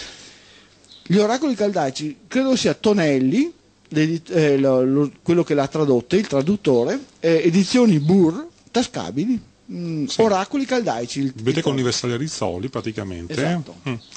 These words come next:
Speaker 2: Sì, a parte che poi esistono anche altre edizioni, perciò, insomma, si trova facilmente, non è un testo di quei difficili da
Speaker 1: No,
Speaker 2: reperire,
Speaker 1: no,
Speaker 2: insomma,
Speaker 1: sì.
Speaker 2: perciò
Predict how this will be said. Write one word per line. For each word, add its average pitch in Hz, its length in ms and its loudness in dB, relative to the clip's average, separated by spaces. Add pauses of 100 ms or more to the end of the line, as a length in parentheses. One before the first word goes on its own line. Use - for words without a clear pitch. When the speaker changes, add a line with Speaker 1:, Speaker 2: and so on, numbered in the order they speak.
(160)
Speaker 2:
Sì, - 120 -4
a 135 60 2
parte 170 180 -2
che 143 80 -2
poi 151 160 0
esistono 127 260 -4
anche 123 140 -6
altre 120 220 -2
edizioni, 117 440 -4
perciò, - 280 -4
insomma, 104 280 -4
si - 120 -8
trova 110 200 0
facilmente, 110 480 -4
non 104 120 -4
è 113 40 -2
un 120 160 -4
testo 110 540 -2 (220)
di 117 100 -8
quei 120 240 -4
difficili 113 440 -4
da 110 80 0
Speaker 1:
No, - 100 -2
Speaker 2:
reperire, 123 340 -2
Speaker 1:
no, 113 60 -2
Speaker 2:
insomma, 98 300 -4
Speaker 1:
sì. 87 60 -12
Speaker 2:
perciò 95 240 -6